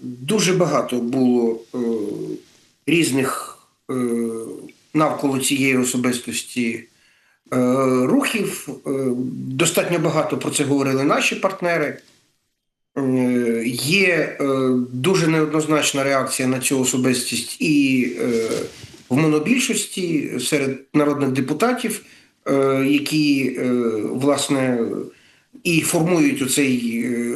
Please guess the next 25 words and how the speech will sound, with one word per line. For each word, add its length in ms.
загін, 480
що 220
приймає 380
на 120
сьогоднішній 500
момент 220
основні, 580
е, 640
законодавчі 720
акти 300
в 20
Верховній 460
Раді. 280
Тому 480
ще 260
один 200
момент, 300
напевно, 320
який 200
також, 600
е, 200
треба 260
чітко 320
розуміти. 500
Дивіться, 560